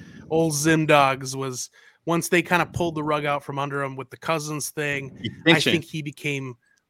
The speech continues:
Speaker 1: a little disinterested, and it led to maybe him making some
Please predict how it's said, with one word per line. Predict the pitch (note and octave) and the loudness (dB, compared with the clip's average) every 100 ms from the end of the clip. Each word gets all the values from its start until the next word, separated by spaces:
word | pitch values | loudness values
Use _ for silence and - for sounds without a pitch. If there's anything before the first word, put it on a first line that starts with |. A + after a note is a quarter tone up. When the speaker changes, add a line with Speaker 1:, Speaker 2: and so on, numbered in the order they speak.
| _ _ | _ _
Speaker 1:
a | F3 | 2
little | F#3 E3 | 4 4
disinterested, | D#3+ - E3+ - D3 - C#3 A#2+ A#2 _ - _ | 0 0 -2 0 -4 -2 -4 -6 -10 _ -20 _
and | D3 C#3+ C#3 | -4 -2 -2
it | D3 | -4
led | C3+ C#3 C#3+ C3 | -4 -2 -2 -4
to | D3 | -6
maybe | C#3 C#3 C3+ C3+ | -4 -6 -6 -8
him | C3 D3 C#3+ | -6 -6 -4
making | C#3+ - C#3 B2 | -6 -8 -12 -8
some | - C3+ | -6 -6